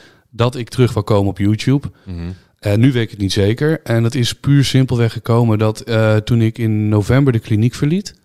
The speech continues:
Speaker 2: Ja.
Speaker 1: toen een paar dagen later is een YouTuber, ik weet niet of je hem kent, Tychootje overleden.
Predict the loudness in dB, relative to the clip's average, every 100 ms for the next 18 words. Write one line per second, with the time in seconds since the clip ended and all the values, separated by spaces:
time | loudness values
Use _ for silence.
0 | _ -8 -6 -8 -12 _ 0 0 2 0
1 | 0 -4 -6 -8 -8 -8 -6 -4 -4 0
2 | -2 -2 -4 -4 -2 -4 -4 -6 -4 -4
3 | -6 -4 -4 -2 -4 -2 -2 -2 -4 -6